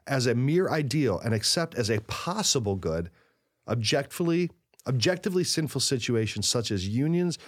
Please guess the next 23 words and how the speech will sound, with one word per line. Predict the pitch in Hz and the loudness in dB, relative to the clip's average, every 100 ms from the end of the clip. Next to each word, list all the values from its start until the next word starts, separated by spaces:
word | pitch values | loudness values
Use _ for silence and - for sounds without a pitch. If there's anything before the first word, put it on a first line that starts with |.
| - - | -18 -8
with | 110 | -6
persons | - 151 - 160 131 | -2 -2 0 -2 -2
of | 110 | -2
the | |
same | 101 - 147 | -2 -2 -2
sex | 143 135 107 - | -2 -2 -2 -4
without | 104 - 113 120 | -8 -4 -4 -2
departing | - 110 107 98 101 | -4 -4 -2 0 -2
from | 101 104 98 95 - | -4 -2 0 -2 -4
related | 110 98 90 85 82 _ _ _ - | -2 0 2 0 -4 _ _ _ -2
revealed | 113 104 98 90 - | 0 2 0 -2 -4
doctrine? | 107 90 85 67 76 | -2 -2 -2 -6 -6
Yes | - 110 117 - | -2 0 0 -2
or | - 104 | -2 0
no? | 101 71 - - - - - - _ _ _ _ - | 0 -2 -8 -20 -20 -20 -20 -20 _ _ _ _ -2
Pope | 170 | -2
Francis | - 175 135 143 | 2 2 2 0
didn't | 165 135 | 0 2
give | 135 | 2
a | 123 | 2
yes | 113 104 | 2 2
or | 117 | 2
no. | 92 - | 0 -4